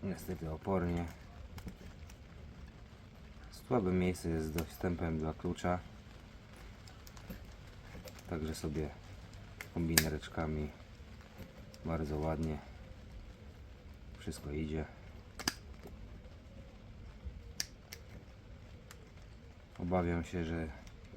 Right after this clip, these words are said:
rozbierałem coś podobnego, że to było tylko całe posrebrzane, bez żadnych groszków. Ale mimo wszystko, no, trzeba sprawdzić.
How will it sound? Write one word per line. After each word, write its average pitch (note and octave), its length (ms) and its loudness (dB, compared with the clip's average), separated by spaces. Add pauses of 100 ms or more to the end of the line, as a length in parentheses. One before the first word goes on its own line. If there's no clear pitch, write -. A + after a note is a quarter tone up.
(360)
rozbierałem F2 540 8
coś E2+ 140 -2
podobnego, F2 640 6 (640)
że F2+ 80 2
to F2 100 2
było E2 220 6
tylko - 240 2
całe F2 280 6
posrebrzane, E2+ 720 4 (960)
bez E2+ 220 4
żadnych E2 320 4
groszków. E2+ 600 2 (2250)
Ale F2+ 160 6
mimo F2 280 8
wszystko, E2+ 480 4 (1160)
no, F#2+ 80 6
trzeba E2 340 6
sprawdzić. F2 640 6